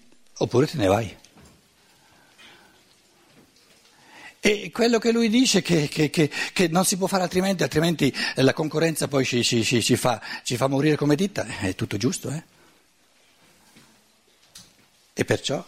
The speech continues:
dicevamo, bisogna scegliere, non si può avere libertà e potere. Non si può avere potere di gruppo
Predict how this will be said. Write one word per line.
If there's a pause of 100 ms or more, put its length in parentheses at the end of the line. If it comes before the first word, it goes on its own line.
(100)
dicevamo,
bisogna
scegliere,
non
si
può
avere (460)
libertà (200)
e
potere. (1500)
Non
si
può
avere
potere
di
gruppo